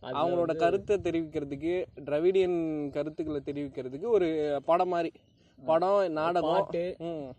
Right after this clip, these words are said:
Speaker 1: அந்த மாதிரி.
Speaker 2: அதை வந்து யூஸ் பண்ணிக்கிட்டாங்க. பராக் ச-, பராக் சக்தி கூட அப்படிதானே?
Speaker 1: ஆமா. அதுல, அதுல வந்து திராவிட, திராவிட கொள்கை வந்து
Speaker 2: சித்தாந்தங்களும், அதான் அதுல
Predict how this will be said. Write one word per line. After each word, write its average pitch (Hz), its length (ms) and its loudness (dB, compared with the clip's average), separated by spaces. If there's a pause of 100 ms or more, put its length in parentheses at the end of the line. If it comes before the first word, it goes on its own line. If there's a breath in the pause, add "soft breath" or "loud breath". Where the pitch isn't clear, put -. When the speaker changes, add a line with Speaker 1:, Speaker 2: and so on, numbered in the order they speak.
(400)
Speaker 1:
அந்த 120 240 -12
மாதிரி. 131 160 -4
Speaker 2:
அதை 175 140 2
வந்து 180 260 2
யூஸ் 190 160 -2
பண்ணிக்கிட்டாங்க. 147 440 -4
பராக் 175 400 0
ச-, 160 240 -2
பராக் 175 240 4
சக்தி 165 260 -8
கூட 160 180 -2
அப்படிதானே? 139 420 -6 (140)
Speaker 1:
ஆமா. 117 180 -14 (840)
அதுல, 131 480 -4
அதுல 143 200 -4
வந்து 156 320 -6
திராவிட, 156 400 -2 (360)
திராவிட 160 400 -4 (500)
கொள்கை 135 360 -6
வந்து 131 200 -2
Speaker 2:
சித்தாந்தங்களும், 170 1000 6
அதான் 220 240 6
அதுல 180 240 2